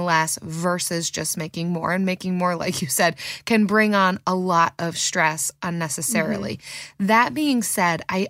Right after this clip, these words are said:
Speaker 1: also think, though, that we go in and out of seasons of this. At least that's been my experience. Of there are times when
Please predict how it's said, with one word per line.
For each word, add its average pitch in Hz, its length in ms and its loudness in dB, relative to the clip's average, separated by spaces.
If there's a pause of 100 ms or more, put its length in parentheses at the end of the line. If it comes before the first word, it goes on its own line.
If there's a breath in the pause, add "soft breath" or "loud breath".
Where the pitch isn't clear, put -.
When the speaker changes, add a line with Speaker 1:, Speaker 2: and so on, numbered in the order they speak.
Speaker 1:
also 202 400 0
think, 240 380 -6
though, 196 200 0
that 185 160 -6
we 196 120 0
go 190 360 0
in 202 200 2
and 214 180 2
out 180 180 2
of 170 80 -2
seasons 165 720 -2
of 165 220 -4
this. - 420 -4 (180)
At 214 140 2
least 220 200 2
that's 208 200 0
been 202 160 -2
my 170 160 2
experience. 110 800 -6 (540 loud breath)
Of 175 240 0
there 196 120 4
are 185 180 2
times 202 720 2
when 180 420 0